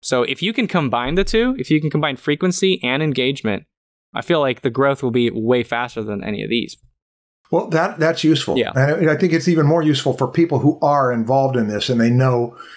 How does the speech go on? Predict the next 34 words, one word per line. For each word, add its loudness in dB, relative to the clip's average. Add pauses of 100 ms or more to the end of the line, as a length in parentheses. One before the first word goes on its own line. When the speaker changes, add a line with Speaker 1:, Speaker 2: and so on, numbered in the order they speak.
(340)
Speaker 2:
they 4
are 2
experienced 2
enough 2
with 2
this 0
to 0
have -2
had -2
their -2
successes 0
and 0
failures, 0
and 0
then 0
to -2
hear 2
it -4
from 0
you 4
Speaker 1:
Yeah. 0 (640)
Speaker 2:
and, -2
and -2
to 0
confirm 0 (280)
or 0
challenge 0
some 0
of 0
the -2
things -2
they've 0
had. -2
Speaker 1:
Yeah. -2